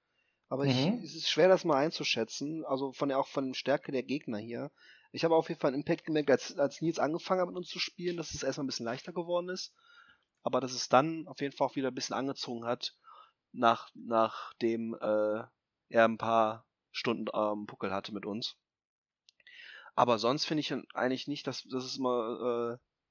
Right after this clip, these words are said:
Speaker 1: also in den Casual Games natürlich, so war, dass ich gesagt habe, „Boah, jetzt haben wir das mega O-P-Team gegen uns.“ Oder, ähm, „Wir nutzen die sofort weg.“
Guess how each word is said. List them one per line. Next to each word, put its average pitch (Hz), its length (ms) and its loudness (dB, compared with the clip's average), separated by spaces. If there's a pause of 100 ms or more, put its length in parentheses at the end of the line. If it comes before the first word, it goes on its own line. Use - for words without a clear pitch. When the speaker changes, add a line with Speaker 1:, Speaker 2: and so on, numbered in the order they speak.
Speaker 1:
also 107 160 0
in 104 60 0
den 104 80 -2
Casual 110 340 2
Games 107 320 2
natürlich, 110 400 -6 (260)
so 117 240 -2
war, 110 120 6
dass 110 260 -2
ich - 140 -2
gesagt 110 240 0
habe, 107 100 2
„Boah, 107 140 2
jetzt 101 120 0
haben 113 80 -2
wir 110 80 0
das 104 120 -2
mega 113 240 -4
O-P-Team 113 520 -2
gegen 113 200 -6
uns.“ 113 380 -8 (640)
Oder, 101 760 2
ähm, 98 280 -8 (180)
„Wir 107 100 -2
nutzen 107 260 0
die 101 40 -2
sofort 101 400 0
weg.“ 95 200 0